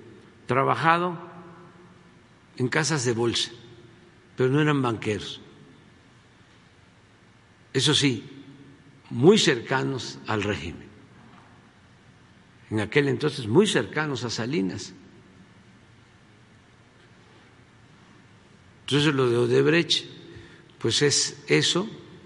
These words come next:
Ojalá y se termine por completo la corrupción. Yo estoy convencido de que eso es lo que nos va a llevar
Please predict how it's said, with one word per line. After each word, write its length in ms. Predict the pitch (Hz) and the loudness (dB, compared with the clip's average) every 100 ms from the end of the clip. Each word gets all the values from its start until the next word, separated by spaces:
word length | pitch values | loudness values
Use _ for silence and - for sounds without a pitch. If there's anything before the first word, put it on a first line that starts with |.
| - - - | -20 -20 -18
Ojalá 480 | - 104 120 131 127 | -6 -2 2 2 2
y 340 | 123 101 90 - - - - - - - - - | 0 -2 -8 -16 -20 -20 -20 -20 -20 -20 -20 -12
se 200 | - 117 | -4 0
termine 600 | 120 113 151 220 175 139 | 2 4 4 4 2 -2
por 240 | - 110 | -6 -10
completo 480 | 113 104 135 135 120 | -8 -4 -4 -4 -8
la 200 | 101 90 90 - | -6 -10 -12 -16
corrupción. 520 | - 101 98 - 165 160 | -8 -6 -4 0 0 2
Yo 80 | |
estoy 240 | 143 139 143 | -2 -2 -2
convencido 600 | 135 120 117 131 139 135 - - - - - | 0 0 0 2 2 0 -6 -16 -18 -18 -4
de 120 | 113 | -2
que 140 | 110 151 | 4 4
eso 180 | 143 156 | 6 2
es 100 | - | 2
lo 220 | 139 117 | -2 -2
que 160 | 117 | -2
nos 260 | 107 107 113 | -2 -2 0
va 220 | 131 135 - - - - - - - - - - - - - - | 0 0 -12 -20 -20 -20 -20 -20 -20 -20 -20 -20 -20 -20 -20 -2
a 640 | 113 113 107 98 95 92 - - - - - - - - - - - - - - - - - - - 101 | 2 2 2 -2 -8 -14 -20 -20 -20 -20 -20 -20 -20 -20 -20 -20 -20 -20 -20 -20 -20 -20 -20 -12 -6 -2
llevar 840 | 107 117 123 131 123 - - - | 2 4 4 4 -2 -12 -18 -20